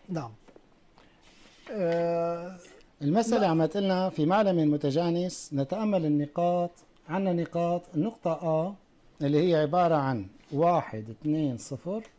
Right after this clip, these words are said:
Speaker 2: ونقطة بي إحداثياتها صفر،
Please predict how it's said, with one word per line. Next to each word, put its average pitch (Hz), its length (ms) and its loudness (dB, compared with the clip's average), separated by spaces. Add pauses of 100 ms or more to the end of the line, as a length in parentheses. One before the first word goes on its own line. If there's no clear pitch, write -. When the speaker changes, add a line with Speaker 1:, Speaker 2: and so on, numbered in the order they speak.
(720)
Speaker 2:
ونقطة 151 640 -2 (440)
بي 175 460 -2 (1600)
إحداثياتها 156 1040 0
صفر، 117 460 -4